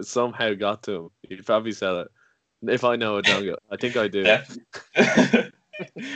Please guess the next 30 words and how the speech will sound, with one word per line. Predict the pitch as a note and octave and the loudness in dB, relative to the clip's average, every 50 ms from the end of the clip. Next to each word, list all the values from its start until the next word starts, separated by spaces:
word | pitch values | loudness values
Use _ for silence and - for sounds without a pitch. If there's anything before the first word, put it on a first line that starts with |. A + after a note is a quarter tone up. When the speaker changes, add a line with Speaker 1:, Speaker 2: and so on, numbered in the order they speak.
| - - - - _ - - | -14 -14 -18 -18 _ -4 -2
Speaker 2:
Odongo | G2+ F#2+ G2+ G#2 A2+ A2+ A2+ A2 | 0 4 4 4 4 4 2 0
needs | G#2+ G#2+ A2 - | 2 0 -2 -2
the | - A2 | -6 -8
money, | G2 G#2+ A2+ A#2 A2 | -4 -2 -2 -2 -2
brother. | F#2+ - F#2+ F#2 - - - _ _ _ _ - - - - B2 A#2 A#2 A#2 - - | -2 -4 -4 -6 -6 -8 -16 _ _ _ _ -8 -6 -4 -2 -2 -2 -4 -6 2 2
<laughs> | - - - - - _ _ _ | 2 2 2 -4 -14 _ _ _
Speaker 1:
Yeah. | G#2+ G#2 F#2 - _ _ _ _ _ | -4 -4 -4 -4 _ _ _ _ _
Yeah, | G#2 | -6
we, | F#2 G2 A2 A2 - _ _ - A2+ - | -6 -6 -10 -12 -14 _ _ -12 -10 -8
we | G2+ G#2 A#2 | -6 -6 -4
need | A#2+ B2 A#2+ | -4 -4 -6
to | A2+ - | -6 -10
pray | - - A2+ G#2+ G#2 | 0 2 2 4 4
harder | G#2 G#2+ G#2+ G#2 G2+ F#2+ | 2 0 0 0 -2 -2
that | F#2 F#2 - | -4 -4 -4
Kamara | - - G#2+ F#2+ G2 G2 G2 G2 F#2 F2 | -8 -10 -6 -2 -2 0 0 -2 -4 -4
does | F2 F2 E2+ G2+ | -6 -10 -8 -8
well | F#2 F2 F2+ F2+ | -8 -6 -6 -6
this | F2 E2+ F#2 - | -6 -8 -8 -8
week, | - F2+ F2+ - | -8 -10 -10 -8
brother. | _ F2 F2 - - _ _ - C#3 - - - _ _ - _ | _ -12 -12 -12 -12 _ _ -16 -16 -16 -18 -20 _ _ -16 _
<laughs> | |
Speaker 2:
I | D3 C#3+ - - C#3+ C#3 - C#3+ C#3 - - - - _ - E3 - - G3 - - - - C4+ B3+ A3 E3+ - | -10 -6 -4 -4 -2 -2 -2 -4 -4 -4 -8 -8 -10 _ -10 -10 -6 -6 -8 -8 -6 -10 -10 -8 -8 -10 -4 0
actually | F#2 F2+ G#2+ - - G#2 | 4 4 4 4 2 4
lost | F#2+ F#2 F#2 F#2 - G2+ | 6 6 6 6 4 -2
Odongo | F2+ E2 F#2+ F#2 F#2 E2 E2+ E2+ | 0 2 2 0 0 0 -4 -6
as | E2 | -2
well, | F2+ F2 F2 F2+ | 0 0 0 0
so. | - - F2 - _ _ _ _ _ _ - | 0 -4 -8 -8 _ _ _ _ _ _ -4
<laughs> | - - - - - - - - - A#3 - - - G3 - - - - - - _ B2+ | -2 -2 -2 -4 -6 -12 -12 2 2 2 4 6 4 2 2 0 -8 -12 -14 -10 _ -8